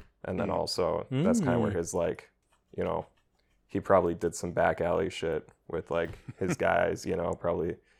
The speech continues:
Speaker 1: probably
Speaker 3: Yeah.
Speaker 1: did some shady, shadier deals, you know, probably
Speaker 3: <laughs>
Speaker 1: tossed some coin,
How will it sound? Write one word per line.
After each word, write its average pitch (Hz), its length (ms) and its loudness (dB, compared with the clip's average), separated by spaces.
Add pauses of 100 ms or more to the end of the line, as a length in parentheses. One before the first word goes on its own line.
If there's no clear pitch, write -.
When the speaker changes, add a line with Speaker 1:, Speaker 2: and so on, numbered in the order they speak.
(200)
Speaker 1:
probably 90 260 4
Speaker 3:
Yeah. 95 100 2
Speaker 1:
did 90 120 0
some - 180 -8
shady, 92 560 -2
shadier 92 440 -2
deals, 92 500 0 (140)
you 90 120 -2
know, 92 240 -2 (680)
probably 90 420 2
Speaker 3:
<laughs> - 220 -8 (200)
Speaker 1:
tossed 98 360 8
some 92 160 -2
coin, 98 520 4